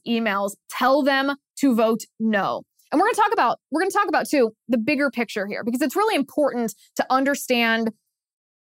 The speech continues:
what the bigger danger is. Like I said, this isn't even about gay marriage itself. There's a larger threat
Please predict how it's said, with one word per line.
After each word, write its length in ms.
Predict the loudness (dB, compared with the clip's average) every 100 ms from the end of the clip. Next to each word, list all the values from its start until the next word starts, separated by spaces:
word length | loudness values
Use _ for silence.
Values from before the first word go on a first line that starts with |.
| _ _ _ _
what 180 | 0 2
the 60 | 0
bigger 360 | 0 0 0
danger 520 | 0 0 0 -2 -2 -2
is. 220 | -2 0
Like 120 | 0
I 40 | 2
said, 160 | 0
this 140 | 0 -2
isn't 300 | -2 -2 -6 0
even 340 | 2 2 0 -2
about 540 | -2 -2 0 -2 -4 -14 _ -6 0
gay 220 | 2 2
marriage 440 | 2 2 0 -2 -6
itself. 480 | -6 -2 0 0 0
There's 180 | 0 2
a 60 |
larger 560 | 0 2 2 0 0 -4
threat 600 | -6 -4 0 0 0